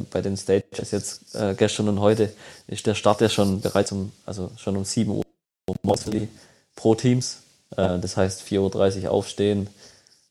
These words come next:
ähm, dann essen, dann quasi alles einladen und von unserer Unterkunft dann, äh, zum Start fahren. Und, ähm, genau, morgens ist es natürlich mega angenehm, also hat so zwölf bis vierzehn Grad,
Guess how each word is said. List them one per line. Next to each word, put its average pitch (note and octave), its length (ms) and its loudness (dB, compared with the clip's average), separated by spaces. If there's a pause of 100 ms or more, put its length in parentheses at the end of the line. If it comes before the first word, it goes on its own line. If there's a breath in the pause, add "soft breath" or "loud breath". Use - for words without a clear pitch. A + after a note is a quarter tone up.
(180)
ähm, F#2+ 460 0 (340)
dann F#2+ 260 0 (380)
essen, A2 560 0
dann G2 220 0
quasi G2 240 0
alles G2 200 2
einladen G#2 560 2 (420 loud breath)
und G#2+ 120 -2
von G#2+ 140 -2
unserer G2+ 240 -2
Unterkunft A2 480 -2
dann, G2+ 200 -2
äh, G2+ 380 -6
zum G2+ 180 -8
Start G#2+ 220 2
fahren. A2 380 2 (760 soft breath)
Und, G2+ 480 2 (140)
ähm, G2+ 520 2 (260)
genau, F#2+ 300 4
morgens G2+ 400 4
ist F#2+ 140 -8
es - 80 -12
natürlich G2 340 -2
mega G2 300 4
angenehm, G2+ 380 0
also F#2 180 -2
hat F#2+ 140 0
so F#2 260 -4
zwölf G2 380 0
bis - 100 -10
vierzehn G2 320 -6
Grad, G2 420 0